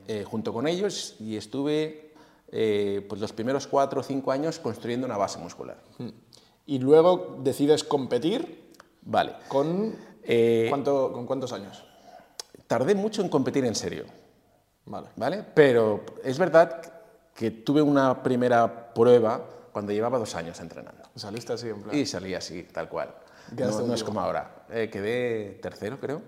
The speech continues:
Speaker 2: Joder.
Speaker 1: Sí.
Speaker 2: <laughs> A ver, si
Speaker 1: Era
Speaker 2: son
Speaker 1: otra
Speaker 2: cuatro
Speaker 1: época.
Speaker 2: o algo así, no me
Speaker 1: No,
Speaker 2: cuenta, ¿eh?
Speaker 1: éramos doce juniors, creo, una
Speaker 2: ¿Qué
Speaker 1: cosa así.
Speaker 2: dices?
Speaker 1: Sí, pero era otra época. No es
Speaker 2: Ya.
Speaker 1: como ahora. Los juniors ahora salen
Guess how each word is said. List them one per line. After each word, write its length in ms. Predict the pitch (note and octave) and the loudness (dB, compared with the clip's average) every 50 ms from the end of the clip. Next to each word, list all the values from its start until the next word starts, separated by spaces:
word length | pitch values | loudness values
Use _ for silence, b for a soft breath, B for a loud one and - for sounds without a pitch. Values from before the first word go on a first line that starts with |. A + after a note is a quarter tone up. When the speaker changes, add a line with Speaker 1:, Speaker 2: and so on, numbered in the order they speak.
| - - - | -20 -20 -10
Speaker 2:
Joder. 720 | - - D#3+ E3 - - A3+ A#3 G#3 G3 F#3 F#3 F#3 F3 - | -4 -2 -2 0 6 8 8 8 8 8 6 6 4 4 2
Speaker 1:
Sí. 160 | F#3 E3 - | 0 0 2
Speaker 2:
<laughs> 480 | G3+ G3+ - - - - - - - - | 0 0 -2 -2 -12 -14 -12 -4 0 4
A 200 | G#2+ G2 D3+ D#3+ | 6 10 10 12
ver, 120 | E3+ E3+ E3 | 12 10 8
si 60 | - | 6
Speaker 1:
Era 100 | C3+ C#3+ D3 | 6 8 8
Speaker 2:
son 40 | F3+ F#3+ | 8 6
Speaker 1:
otra 80 | - - | 8 10
Speaker 2:
cuatro 240 | G3 F#3+ F#3+ F#3+ | 10 10 10 10
Speaker 1:
época. 120 | F#3+ G3 F#3+ | 10 10 12
Speaker 2:
o 40 | F#3+ | 12
algo 140 | F#3 F3 F3 | 10 10 10
así, 160 | E3+ E3 F3+ - G3 | 6 6 4 2 4
no 20 | |
me 0 | |
Speaker 1:
No, 80 | F#3+ F#3 D#3+ D3+ | 6 6 6 8
Speaker 2:
cuenta, 160 | C#3+ C#3+ C3 | 6 6 4
¿eh? 20 | D3+ | 6
Speaker 1:
éramos 800 | D#3+ F#3 G3 F#3+ F#3 F3 F3+ E3+ D#3+ - - - - - - - - | 6 6 6 6 6 6 6 4 2 0 -2 -6 -8 -10 -12 -12 -8
doce 440 | A2 G#2+ C3 C#3 C#3+ - C#3 B2 A2 | -2 2 2 2 2 2 -2 -2 0
juniors, 460 | B2 D3 E3+ F3 F3+ F#3 F#3 F3+ - | 0 0 0 0 0 0 -2 -2 -4
creo, 260 | - F3 F#3 G#3+ G#3+ | -6 -4 -4 -4 -2
una 120 | G3+ F#3+ | -4 -4
Speaker 2:
¿Qué 80 | F3+ - | -2 -2
Speaker 1:
cosa 120 | B3+ A3+ - | -2 -2 -2
así. 120 | D#3 C#4 | 2 4
Speaker 2:
dices? 260 | - G#3 D3 A#2 - - B B B B B B B | 4 4 4 2 -4 -12 B B B B B B B
Speaker 1:
Sí, 240 | - - C3+ C3 | -6 -2 -2 0
pero 160 | A2 C3 C#3 D#3 | 0 2 2 2
era 80 | C#3 | 2
otra 180 | A2 F#2 F#2 F2+ | 2 2 -2 -2
época. 400 | F#2 F2 F2+ - D#2+ D#2+ - - - | -4 -6 -8 -10 -10 -12 -12 -10 -6
No 120 | G2+ C3 | -4 -4
es 60 | B2 | -2
Speaker 2:
Ya. 60 | A#2 | -2
Speaker 1:
como 140 | G#2 B3+ A3+ | -2 -2 0
ahora. 300 | F#2+ F#2+ F#2+ F2+ E2+ D#2 D2+ | 0 0 0 0 -2 -6 -6
Los 160 | F#2+ G2+ F#2+ | -8 -8 -6
juniors 280 | A2+ A#2 B2+ C3 A#2+ - | -4 -4 -4 -4 -2 -2
ahora 180 | G#2+ G#2 G#2+ | -2 -2 -2
salen 380 | G2 G#2 G2+ F#2+ F#2+ F2 F2 F2 | -4 -6 -6 -6 -6 -8 -10 -14